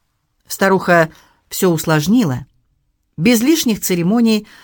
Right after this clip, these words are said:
она попросила Марину приехать к ней и остаться ночевать. "Рука сильно ноет",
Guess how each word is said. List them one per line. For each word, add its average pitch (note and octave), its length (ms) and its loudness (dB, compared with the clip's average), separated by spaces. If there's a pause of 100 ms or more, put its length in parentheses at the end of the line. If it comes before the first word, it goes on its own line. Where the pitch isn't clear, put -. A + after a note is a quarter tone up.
(160)
она C#4+ 220 4
попросила B3 500 -2
Марину A3+ 380 2
приехать G#3 460 -4
к - 60 -12
ней G#3+ 180 0
и F3 40 0
остаться E3+ 460 -4
ночевать. C#3 640 -6 (760)
"Рука A3 480 0
сильно C#3+ 380 -2
ноет", C#3 380 -2